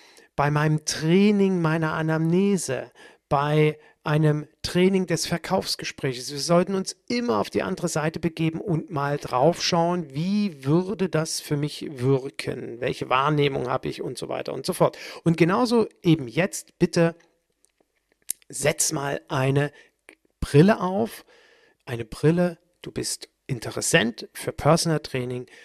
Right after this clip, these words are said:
bist in den sozialen Medien vertreten, scrollst bei Instagram so ein bisschen in den Posts rum und auf einmal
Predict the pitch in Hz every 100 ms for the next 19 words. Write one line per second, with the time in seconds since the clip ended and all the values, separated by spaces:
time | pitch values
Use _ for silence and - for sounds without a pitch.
0 | - _ _ 202 214 - 240 214 196 196
1 | - 147 143 123 123 139 127 131 - 127
2 | 123 127 - - - 151 202 220 - 139
3 | 139 180 208 - 180 160 - 151 156 160
4 | - - - 120 135 - 143 135 135 123
5 | 123 120 - _ _ _ _ - 175 196
6 | - - - - - 156 156 156 - 135
7 | - - - _ - 131 147 156 143 147